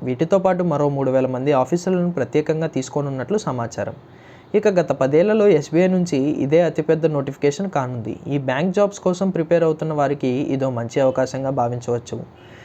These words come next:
ఎస్బీఐ చేపట్టనున్న ఈ నియామకంలో పదమూడు వేల ఐదు వందల నుంచి పద్నాలుగు వేల వరకు క్లరికల్ స్టాఫ్,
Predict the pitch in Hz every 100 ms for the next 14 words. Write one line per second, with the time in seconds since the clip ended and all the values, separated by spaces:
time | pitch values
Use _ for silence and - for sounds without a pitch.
0 | - - 120 139 156 175 175 165 165 165
1 | 160 160 160 147 131 127 143 151 143 147
2 | 180 180 127 131 139 135 135 131 123 127
3 | 123 123 127 - 226 131 131 151 160 165
4 | 160 156 - 196 - - - - - -
5 | - - - - 139 156 160 175 170 165
6 | - - 139 135 -